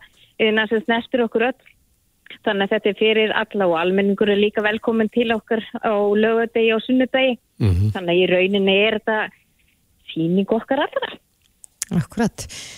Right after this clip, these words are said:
Speaker 3: En, eh, sko, ef þú, ef þú myndir leiða okkur aðeins í gegnum, að maður kemur, er þetta básar, er þetta svona eins og sjávarútvegssýningin hér á árum áður?
Speaker 1: Já.
Speaker 3: Mikið í þetta
Speaker 1: Það,
Speaker 3: lagt?
Speaker 1: það,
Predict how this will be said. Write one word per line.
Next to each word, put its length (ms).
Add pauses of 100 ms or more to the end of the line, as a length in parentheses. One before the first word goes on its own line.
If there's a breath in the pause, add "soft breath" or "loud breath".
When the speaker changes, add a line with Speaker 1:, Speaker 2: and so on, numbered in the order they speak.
Speaker 3:
En, 220
eh, 300
sko, 220
ef 160
þú, 160
ef 160
þú 80
myndir 200
leiða 240
okkur 160
aðeins 200
í 80
gegnum, 360
að 140
maður 300
kemur, 360
er 120
þetta 200
básar, 600
er 120
þetta 160
svona 120
eins 120
og 80
sjávarútvegssýningin 880
hér 160
á 40 (840)
árum 300
áður? 280 (960 soft breath)
Speaker 1:
Já. 140 (380)
Speaker 3:
Mikið 280
í 60
þetta 100
Speaker 1:
Það, 60
Speaker 3:
lagt? 160
Speaker 1:
það, 220